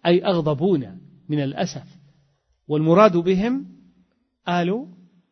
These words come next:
فرعون. "فلما آسفونا انتقمنا منهم فأغرقناهم أجمعين".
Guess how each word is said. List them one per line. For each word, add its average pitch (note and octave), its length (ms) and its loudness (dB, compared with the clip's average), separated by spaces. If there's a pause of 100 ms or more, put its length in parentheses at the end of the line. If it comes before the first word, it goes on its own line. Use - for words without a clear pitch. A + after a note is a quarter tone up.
(100)
فرعون. E3+ 500 -4 (440)
"فلما F#3+ 640 0
آسفونا F3+ 540 -2
انتقمنا F#3 580 -2
منهم A3 340 -4
فأغرقناهم F3+ 840 -4
أجمعين". C3+ 540 -6